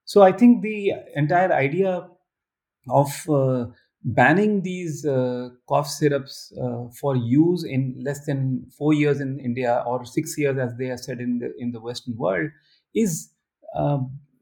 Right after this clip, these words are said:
uh, has this, uh, you know, added advantage that it would also protect,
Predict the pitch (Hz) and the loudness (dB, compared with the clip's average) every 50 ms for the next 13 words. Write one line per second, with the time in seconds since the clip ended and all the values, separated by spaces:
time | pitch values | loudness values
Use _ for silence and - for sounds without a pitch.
0 | - - 147 143 143 147 143 - - 190 202 185 214 226 208 - - - - 175 | -12 -4 -2 0 0 0 -2 2 2 2 2 2 0 -2 -2 -2 -8 -10 -6 -4
1 | 160 147 143 143 139 139 143 139 156 165 160 160 160 - _ _ _ _ - - | -4 -2 -4 -4 -6 -8 -6 -6 -6 -6 -8 -10 -12 -16 _ _ _ _ 0 4
2 | 143 156 190 208 185 190 170 147 147 151 156 185 175 208 190 165 143 139 151 143 | 6 8 8 8 8 6 2 2 0 0 0 0 2 0 0 0 0 -2 -4 -4
3 | 151 156 151 165 156 - - 143 165 160 - 202 - - 175 160 - - 202 190 | -4 -8 -10 -10 -8 -4 -2 -2 -2 -2 -4 -6 -6 -4 -6 -6 -2 0 -2 -2
4 | - - - - - | -2 -6 -14 -16 -16